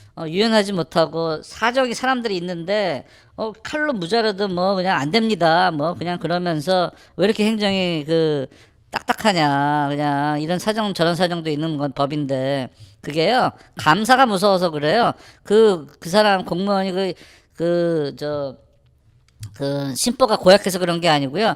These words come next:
나중에 감사를 본인이 때려 맞을 수가 있어서 그래요. 지금 이거 딱 보시면은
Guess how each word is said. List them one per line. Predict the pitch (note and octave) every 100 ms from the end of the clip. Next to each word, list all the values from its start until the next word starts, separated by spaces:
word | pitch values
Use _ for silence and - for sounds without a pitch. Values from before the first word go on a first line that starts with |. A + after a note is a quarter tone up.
| - -
나중에 | C#3 C#3+ F#3 G3+
감사를 | - C#3 F3+ G#3+ G#3+ D#3 _ -
본인이 | E3 G3 A3
때려 | F#3 B3+ B3+
맞을 | D#3+ B2+ F3
수가 | F#3 F#3+ E3
있어서 | - C#3 B2+
그래요. | B2 B2 F#3+ D3 - - -
지금 | A#3
이거 | G#3+
딱 | A#3+ A3+
보시면은 | D#3 D3+ G#3 G3 E3+ D3 C#3 D3 D#3+ D3